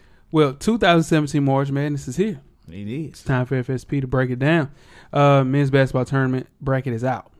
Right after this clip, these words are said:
Speaker 1: This means it's time for you to fill it out.
Speaker 2: Mm-hmm.
Speaker 1: How successful were you last year, Coach?
Speaker 2: Not too. Oh, actually, no. I, I was, I was okay.
Speaker 1: Yeah, out of the Sweet sixteen, how many did you have? Do you remember?
Speaker 2: No, I don't even remember.
Speaker 1: Yeah. Uh, I wrote down. I had missed four.
Speaker 2: Mm-hmm.
Speaker 1: Um,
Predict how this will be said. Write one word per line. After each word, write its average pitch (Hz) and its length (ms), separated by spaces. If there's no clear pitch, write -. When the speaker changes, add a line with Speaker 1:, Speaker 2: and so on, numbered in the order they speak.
Speaker 1:
This - 140
means 127 340
it's - 140
time 131 200
for 131 60
you 127 80
to 135 40
fill 135 200
it 127 80
out. 170 280
Speaker 2:
Mm-hmm. 98 360
Speaker 1:
How 147 260
successful 139 520
were 127 40
you 123 160
last 120 320
year, 135 80
Coach? 139 240
Speaker 2:
Not 151 340
too. - 220
Oh, 262 200
actually, 294 320
no. 254 200
I, 165 160
I 107 120
was, 233 280
I - 80
was 240 140
okay. 160 520
Speaker 1:
Yeah, 147 160
out 131 160
of 147 60
the 143 60
Sweet 160 180
sixteen, 147 260
how 143 80
many 139 160
did 131 80
you 135 120
have? 127 280
Do 147 80
you 143 140
remember? 147 380
Speaker 2:
No, 92 160
I 95 160
don't 90 200
even 90 100
remember. 90 420
Speaker 1:
Yeah. - 60
Uh, 135 100
I 156 120
wrote 147 340
down. 143 560
I 143 120
had 127 80
missed 143 260
four. 165 500
Speaker 2:
Mm-hmm. 98 800
Speaker 1:
Um, 139 440